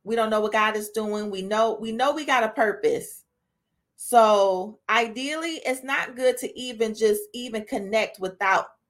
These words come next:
finding your purpose. Ideally, that's the ideal thing and an ideal order that God will want you to do. He wants you to know who you are before connecting to someone, because how do you know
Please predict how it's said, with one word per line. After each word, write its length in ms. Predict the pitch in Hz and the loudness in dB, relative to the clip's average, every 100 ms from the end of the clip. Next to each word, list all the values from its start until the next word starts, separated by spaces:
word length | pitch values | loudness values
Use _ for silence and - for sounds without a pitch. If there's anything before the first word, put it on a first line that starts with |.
| _ _ - | _ _ 2
finding 440 | 220 214 190 170 | 2 2 -4 -4
your 120 | 156 | -4
purpose. 400 | - 156 - - - | -4 -6 -6 -8 -2
Ideally, 840 | 190 196 185 196 185 160 143 170 - _ _ _ _ _ _ | 0 0 -4 -6 -4 -4 -6 -12 -18 _ _ _ _ _ _
that's 220 | 196 208 | 0 0
the 180 | 233 - | -2 -2
ideal 460 | 202 208 214 214 208 208 | 0 0 0 0 0 -4
thing 300 | 196 185 190 | -6 -6 -4
and 100 | 185 | -4
an 100 | - | 0
ideal 480 | 170 180 190 202 190 - | 0 0 0 0 0 0
order 300 | 196 180 175 | 2 2 0
that 200 | 175 175 | -2 0
God 240 | 180 - | 0 0
will 100 | 196 | -2
want 220 | 180 175 | -6 -8
you 60 | 170 | -10
to 60 | 170 | -8
do. 260 | 214 214 - - | -6 -6 -10 -6
He 160 | 294 320 | -4 -2
wants 340 | 349 285 - | -2 -2 -6
you 120 | 254 | -10
to 180 | - 254 | -4 -2
know 280 | 220 254 269 | 4 4 4
who 260 | 311 269 | 0 -2
you 220 | 220 196 202 | -4 0 4
are 440 | 208 - - - _ _ - | 4 2 0 -12 _ _ -8
before 300 | 214 226 220 | -6 0 0
connecting 580 | 247 208 226 226 208 208 | 0 0 0 0 -4 -6
to 100 | 196 | -8
someone, 280 | 208 196 190 | -6 -6 -4
because 260 | 208 208 | -2 -2
how 160 | 262 277 | 0 -2
do 100 | 277 | -2
you 260 | 285 277 | -2 -2
know 560 | 247 240 220 160 156 | 4 8 8 8 4